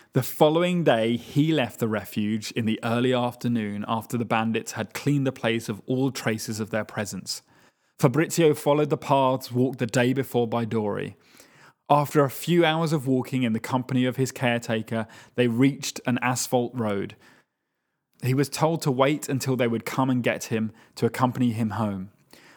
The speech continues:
After a few hours of waiting, the emissary, who was Giulio Carter, made him get in the back seat of the car. He took Fabrizio to the house in Portobello, where all of Fabrizio's family members awaited.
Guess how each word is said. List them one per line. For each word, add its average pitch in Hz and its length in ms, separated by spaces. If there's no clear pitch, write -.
After 127 300
a 127 60
few 165 340
hours 156 240
of 131 140
waiting, 123 480
the 131 120
emissary, 139 640
who 131 420
was 120 180
Giulio 131 480
Carter, 120 640
made 131 180
him 127 140
get 139 300
in 135 80
the 127 80
back 131 280
seat - 400
of 113 120
the 120 80
car. 101 420
He 135 180
took 151 260
Fabrizio 139 580
to 139 120
the 131 120
house 113 420
in 113 140
Portobello, 110 720
where 113 180
all 117 280
of 117 80
Fabrizio's 107 680
family 104 420
members 98 480
awaited. 92 600